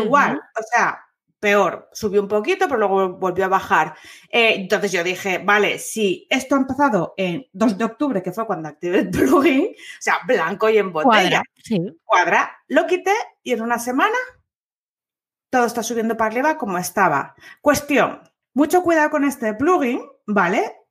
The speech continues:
Speaker 1: Aunque no tengáis la versión amp, mis páginas se veían bien en, en amp, ¿vale? La página sin barra amp se veía bien. Y no las metas si se ven bien, porque por lo visto Google, aunque te va poniendo que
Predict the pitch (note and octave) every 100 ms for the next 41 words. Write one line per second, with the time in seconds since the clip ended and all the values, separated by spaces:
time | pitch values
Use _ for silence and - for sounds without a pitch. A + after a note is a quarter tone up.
0 | _ - G3 G#3+ G3 G3+ B3+ B3 B3 B3
1 | A3 A3 A3 A3 B3 B3 - G#3 G#3 -
2 | A#3 A#3 A#3+ G3 F3+ G3 F3+ G3+ A3+ G#3+
3 | F#3+ E3+ G3+ B3 G#3 - _ _ - F3+
4 | E3+ D#3+ - F3+ F3 G3+ D#4+ - - F3
5 | F3 D#4+ B3 F#3+ F#3 G3+ F#3 F3+ F3 F3+
6 | E3+ D#3+ E3+ E3+ E3+ F3+ C#4 - _ -
7 | F#3 C#3+ D3+ E3+ D#3 E3 F#3+ F#4 - _
8 | - - - _ _ _ C#4+ B3 A3 -
9 | G#3+ C4+ E4+ F#4+ A4 E4+ A3 G3+ F#3+ C4
10 | B4+ B3 F3+ G3 F#3 G3 F#3 - - G#3+
11 | G#3+ G#3 C4 - D4+ D4 C4 E4 D#4 G3
12 | F3+ F3 F3 D#3+ - G3 F#3+ F#3+ A#3 B3+
13 | D#4+ G#3 E3+ F3 D3+